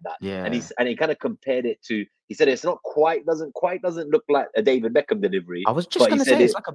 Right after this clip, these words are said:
Speaker 1: yeah,
Speaker 2: Beckham.
Speaker 1: he, he, he said, "It's not quite there, but it's definitely like a Ward-Prowse delivery." And, you know, all
Speaker 2: Yeah.
Speaker 1: these years, people have been talking about Ward-Prowse being the best, uh, set piece specialist or dead ball specialist in the league.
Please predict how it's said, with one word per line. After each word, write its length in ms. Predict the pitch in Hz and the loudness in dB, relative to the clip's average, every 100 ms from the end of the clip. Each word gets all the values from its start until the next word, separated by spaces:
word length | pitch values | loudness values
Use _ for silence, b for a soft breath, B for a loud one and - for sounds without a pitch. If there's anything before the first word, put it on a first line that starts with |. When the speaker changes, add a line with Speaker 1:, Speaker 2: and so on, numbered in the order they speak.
| 160 | 2
Speaker 1:
yeah, 200 | - 117 | 6 8
Speaker 2:
Beckham. 40 | |
Speaker 1:
he, 220 | 120 - - | 6 2 -6
he, 180 | 139 - _ - | -8 -8 _ -4
he 80 | 123 | 2
said, 160 | 185 | 2
"It's 100 | 156 | 4
not 160 | 202 - | 0 0
quite 400 | - 196 226 190 | 0 2 2 0
there, 340 | - 143 151 151 - | 0 2 2 0 0
but 120 | 117 | 0
it's 120 | 110 | 0
definitely 360 | - 131 - 123 | 0 -2 -2 -2
like 200 | 110 - | -2 0
a 60 | 104 | 0
Ward-Prowse 640 | 104 110 - 120 107 - | 2 2 2 -2 -2 -4
delivery." 320 | 92 87 85 | -12 -12 -10
And, 120 | 92 123 | -8 -6
you 80 | |
know, 160 | 107 98 _ 135 | -4 -4 _ -2
all 240 | 135 90 | 2 2
Speaker 2:
Yeah. 80 | - _ _ _ _ | -2 _ _ _ _
Speaker 1:
these 260 | 117 120 98 | -6 -6 0
years, 320 | 113 113 98 | 4 6 4
people 260 | - 107 101 | 0 -2 0
have 80 | 98 | 0
been 80 | 107 | 0
talking 40 | 98 | 0
about 100 | 87 | 4
Ward-Prowse 380 | 104 - 107 95 | 2 4 2 0
being 160 | 95 | -6
the 60 | 90 | -8
best, 420 | 82 101 90 - _ _ - | -4 -4 -4 -8 _ _ -4
uh, 180 | - 190 | 2 2
set 340 | - - 214 - | 0 -2 -2 -4
piece 420 | 113 98 - - _ | -8 -8 -10 -20 _
specialist 560 | - - 110 113 98 - | -8 -4 -2 -2 -4 -4
or 80 | 87 | -2
dead 220 | 98 92 | -2 -2
ball 100 | 95 | -6
specialist 360 | - 110 98 87 | -4 -4 -6 -10
in 180 | 107 101 | -8 -6
the 80 | 90 | -2
league. 420 | 110 113 82 | 0 -2 -4